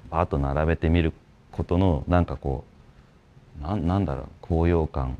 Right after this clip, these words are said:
優越感じゃないけれども、そういうのはやっぱり未だにどっかにあるというか、だから、トリミングもそうだし、いろんな写真で記録していってるのも、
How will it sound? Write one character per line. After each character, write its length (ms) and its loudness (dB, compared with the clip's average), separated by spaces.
優 300 6
越 160 0
感 200 -2
じ 60 -4
ゃ 60 -2
な 120 -2
い 60 -2
け 120 -6
れ 80 -6
ど 120 -12
も、 280 -8
そ 160 -2
う 40 0
い 60 0
う 40 0
の 100 0
は 160 -4
や 100 -2
っ 40 -6
ぱ 100 -2
り 60 2
未 180 2
だ 100 4
に 200 -2
ど 160 2
っ 20 -4
か 140 -2
に 180 -8
あ 120 2
る 100 2
と 140 -6
い 80 -4
う 140 -8
か、 160 -12
だ 60 -8
か 140 0
ら、 140 0
ト 120 2
リ 100 6
ミ 160 4
ン 60 2
グ 80 0
も 120 0
そ 160 2
う 40 0
だ 100 -4
し、 140 -2
い 40 4
ろ 120 4
ん 80 4
な 180 -2
写 160 -6
真 220 0
で 80 0
記 120 -2
録 240 0
し 60 -4
て 120 2
い 20 4
っ 40 0
て 160 -2
る 100 2
の 100 0
も、 400 0